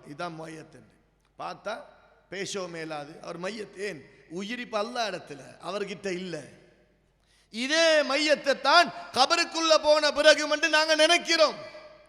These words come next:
அவர் கபருக்கு போன பிறகு உயிர் மீட்டி கொடுக்கப்படுகிறது, கேள்வி எனக்கு கேட்கப்படுகிறது, உயிர் கொடுக்கப்படுகிறது, சலாத்துக்கு பதில் சொல்கிறார். எல்லாம்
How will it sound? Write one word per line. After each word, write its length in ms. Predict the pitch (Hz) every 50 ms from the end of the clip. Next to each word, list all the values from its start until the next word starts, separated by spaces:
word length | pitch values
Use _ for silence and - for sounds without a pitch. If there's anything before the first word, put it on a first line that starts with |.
| _ - -
அவர் 360 | - 240 269 269 254 220 -
கபருக்கு 580 | - 247 294 349 359 349 330 - 311 302 220 -
போன 320 | 262 320 359 370 359 330
பிறகு 680 | - - 285 269 269 254 220 226 240 240 208 - - - - - -
உயிர் 400 | 240 285 330 349 339 330 269 - - - - - 180
மீட்டி 360 | 262 285 - - - 254 190
கொடுக்கப்படுகிறது, 1300 | - 226 233 262 226 - 247 233 180 185 202 196 214 202 208 226 233 240 240 277 277 226 - - - -
கேள்வி 380 | - 208 240 269 285 285 269 262
எனக்கு 340 | 254 247 247 202 185 226 170
கேட்கப்படுகிறது, 1080 | - 233 247 240 - 240 226 - 196 202 208 226 220 220 254 254 262 269 320 311 233 - - - - -
உயிர் 380 | - 240 285 320 330 311 285 -
கொடுக்கப்படுகிறது, 1300 | - 247 262 - - - 262 247 180 - 208 208 226 208 247 262 262 269 294 349 330 208 - - - - -
சலாத்துக்கு 640 | 196 214 269 285 277 277 - 254 185 - - 247 196 170
பதில் 340 | 214 254 311 339 320 240 -
சொல்கிறார். 840 | 302 302 294 226 262 269 269 262 254 254 247 233 208 180 156 - - - - - - _ _ _ _ _ _ _ _ -
எல்லாம் 680 | 123 160 202 220 220 220 220 214 202 202 190 185 180